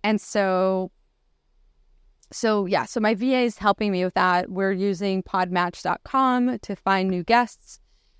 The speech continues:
Um, sorry, to find new hosts that are looking for guests.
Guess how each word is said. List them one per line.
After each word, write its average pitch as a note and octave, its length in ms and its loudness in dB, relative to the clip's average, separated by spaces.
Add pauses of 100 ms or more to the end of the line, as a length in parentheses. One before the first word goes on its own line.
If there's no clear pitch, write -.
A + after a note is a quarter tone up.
(160)
Um, E3+ 540 -2
sorry, - 300 -2
to F#3+ 120 -6
find F#3 600 0
new F#3 460 0
hosts - 680 0
that F#3+ 180 -2
are F3+ 120 -2
looking A3 340 -2
for A3+ 160 -2
guests. - 560 0